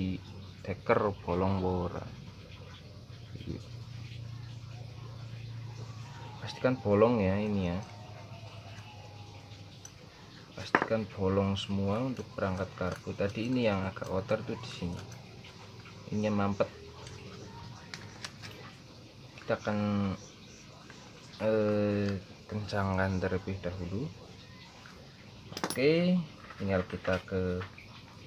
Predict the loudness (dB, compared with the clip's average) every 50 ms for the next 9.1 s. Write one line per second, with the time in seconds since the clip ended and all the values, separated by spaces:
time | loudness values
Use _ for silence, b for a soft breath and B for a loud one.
0 | -16 -16 -16 -16 -16 -16 -16 -16 -16 -16 -16 -16 -16 -16 -16 -16 -16 -16 -16 -16
1 | -16 -16 -16 -16 -16 -16 -16 -16 -16 -16 -16 -18 -16 -16 -16 -16 -16 -16 -14 -14
2 | -16 -14 -14 -16 -14 -14 -14 -12 -12 -12 -12 -14 -12 -8 -4 0 2 4 6 6
3 | 6 4 2 0 4 6 6 6 6 4 4 4 6 6 8 8 8 8 8 8
4 | 6 4 4 4 2 0 -4 -10 -16 -16 -16 -16 -16 -16 -18 -16 -16 -16 -16 -16
5 | -16 -16 -16 -16 -16 -14 -6 0 4 4 6 8 8 8 8 6 4 4 2 4
6 | 0 0 0 0 -2 -2 0 2 4 4 4 4 2 2 2 4 6 6 6 6
7 | 2 -2 -2 2 4 4 4 4 4 2 4 4 4 2 0 -2 -4 -4 -2 0
8 | 0 2 4 4 6 6 6 6 6 6 4 4 4 2 2 0 0 -2 0 0
9 | 0 0